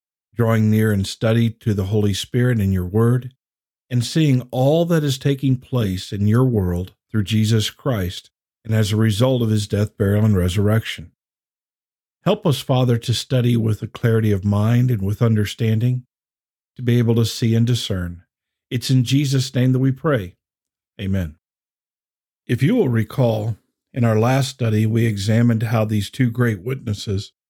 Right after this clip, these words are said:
tormented the earth for a period of time through their testimony and their extraordinary powers.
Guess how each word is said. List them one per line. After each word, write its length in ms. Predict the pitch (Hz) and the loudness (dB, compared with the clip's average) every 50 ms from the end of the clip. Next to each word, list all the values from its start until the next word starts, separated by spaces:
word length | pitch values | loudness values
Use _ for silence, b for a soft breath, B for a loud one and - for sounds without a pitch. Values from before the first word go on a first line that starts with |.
| _ _ _ _ _ _ | _ _ _ _ _ _
tormented 640 | - - 147 147 156 151 139 135 127 127 127 120 117 | -6 -2 0 2 4 4 4 4 4 2 2 2 2
the 220 | 120 110 107 113 | 2 2 2 2
earth 320 | 117 110 98 101 - - _ | 2 2 0 -2 -4 -8 _
for 140 | _ 110 101 | _ -2 0
a 60 | 101 | 0
period 320 | 98 - - 117 113 117 120 | 0 0 0 0 2 2 0
of 120 | 120 - | -2 -4
time 460 | - - 101 92 90 90 90 98 98 - _ _ _ _ _ _ | -6 -6 -6 -4 -4 -4 -6 -8 -10 -16 _ _ _ _ _ _
through 120 | - 123 117 | -2 0 2
their 100 | 120 120 | 2 0
testimony 680 | 120 - - 156 151 - - 120 104 104 104 104 107 | -2 -2 -2 -2 -2 -2 -4 -2 0 2 2 2 2
and 120 | 107 104 104 | 2 2 2
their 120 | 107 104 | 2 2
extraordinary 680 | 104 - - - - 104 101 98 101 107 98 95 98 95 | 0 -2 -4 -8 -6 -4 -4 -4 -2 -4 -4 -2 -4 -4
powers. 600 | - - 127 131 127 107 90 82 - - - | -6 -6 -4 -4 -2 -4 -6 -8 -12 -18 -20